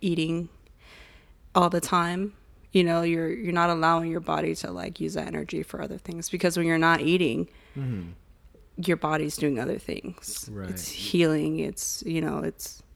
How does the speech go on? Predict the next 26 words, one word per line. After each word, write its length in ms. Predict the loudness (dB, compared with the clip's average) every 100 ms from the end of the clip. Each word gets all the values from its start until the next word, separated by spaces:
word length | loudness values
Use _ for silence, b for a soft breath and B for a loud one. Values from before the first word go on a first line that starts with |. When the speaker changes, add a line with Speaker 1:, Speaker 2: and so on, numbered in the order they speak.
| -20 -20 -14 -6
Speaker 1:
um, 360 | -4 -4 -4
repairing 720 | -6 -6 -4 -2 -2 -2 -4
and 160 | -4 -6
stuff. 420 | -8 -8 -8 -14 b -10
Speaker 2:
It, 120 | -10 -10 -10
but 200 | -10 -8
so 280 | -6 -2 -2
when 300 | -2 -6 -6
you 220 | -4 -4 -4
go 200 | -4 -4
on 80 |
a 40 | -6
fast, 400 | -8 -8 -8 -8
your 120 | -6
body, 640 | -8 -8 -8 -6 -6 -10 -14 -20 -18 -10
you 140 | -6
give 140 | -4
your 100 | -6
body 200 | -6 -6
a 40 | -6
chance 200 | -8 -10
to 60 | -8
reprioritize. 1080 | -10 -8 -8 -6 -6 -8 -10 -12 -12 2
Speaker 1:
Mm-hmm. 680 | 6 8 8 6 6 0 -12
Speaker 2:
Okay. 180 | -12 -14 -18 -20 B B B B B B
Speaker 1:
So, 640 | 0 4 6 6 4 0